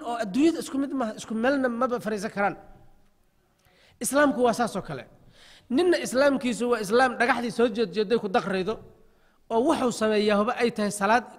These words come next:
iska tuur ah. Awalba iqaamatu sa-, iqa-, iqaami salaatidii, salaada oo hadhowtaan sheegi doonaa sidii la rabay loo tukaday. Salaad uun, uun la iska, si uun maaragtay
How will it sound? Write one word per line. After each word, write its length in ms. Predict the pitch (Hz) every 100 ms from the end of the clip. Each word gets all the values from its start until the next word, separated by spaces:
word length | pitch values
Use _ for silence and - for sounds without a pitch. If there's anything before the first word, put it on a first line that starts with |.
| - -
iska 200 | - 196
tuur 260 | - 254 -
ah. 120 | 165 - - _ _ _ _
Awalba 240 | 240 240 190 226
iqaamatu 420 | 240 254 226 208
sa-, 160 | - 220
iqa-, 280 | 220 226 220 214 196 220 208 214 180
iqaami 280 | 196 247 240
salaatidii, 560 | - 214 220 220 196 185 - - _ _
salaada 440 | 185 202 240 214
oo 80 | 214
hadhowtaan 380 | 208 247 233 208
sheegi 180 | 190 226
doonaa 400 | 190 208 202 190
sidii 220 | 185 240 226
la 120 | 196
rabay 220 | 185 226
loo 180 | 220 220
tukaday. 420 | - 208 208 147 - - - _
Salaad 380 | - 214 269 269 233
uun, 160 | 214 214 - _ _ _ -
uun 140 | 226 214
la 60 | 214
iska, 280 | - 254 254 - - - _ _ - 147 - _ - - - -
si 180 | - 370
uun 220 | 277 247 240
maaragtay 360 | 220 - 202